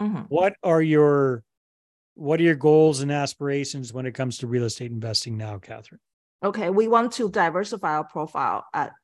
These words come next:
Speaker 1: you know, that's for sure. So I also do private lending. I lend money to, like, developers.
Speaker 2: Uh-huh.
Speaker 1: And, um, um,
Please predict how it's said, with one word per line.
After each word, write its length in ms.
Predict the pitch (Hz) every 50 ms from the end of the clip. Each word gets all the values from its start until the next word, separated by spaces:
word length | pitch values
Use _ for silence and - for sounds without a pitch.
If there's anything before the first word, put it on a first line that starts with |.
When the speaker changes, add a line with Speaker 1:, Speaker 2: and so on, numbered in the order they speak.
| _ _ _ _
Speaker 1:
you 80 | - 170
know, 120 | 160 151
that's 180 | 143 165 190 190
for 220 | 220 196 - 175
sure. 420 | 165 - - - 156 135 82 - 175
So 220 | - - 190 165
I 120 | 120 175 170
also 280 | 180 190 214 208 214 196
do 160 | 180 - 185
private 400 | 175 180 - 170 160 156 175 165
lending. 480 | 135 131 135 151 165 165 208 226 254 311 - _ _ _ _ _
I 120 | - 175 160
lend 240 | 160 165 175 -
money 280 | - 170 165 175 175 185 185 190 -
to, 220 | 196 170 160 156
like, 260 | - - 156 151 -
developers. 800 | - 160 147 160 156 170 185 196 196 277 262 302 - - - - - _ _ _ _ _ -
Speaker 2:
Uh-huh. 300 | 123 110 101 107 120 156 185
Speaker 1:
And, 280 | 208 202 196 196 196
um, 420 | 196 190 185 185 180 180 175 156 - _ _ _ _ _ _ -
um, 420 | 185 180 175 180 180 175 165 165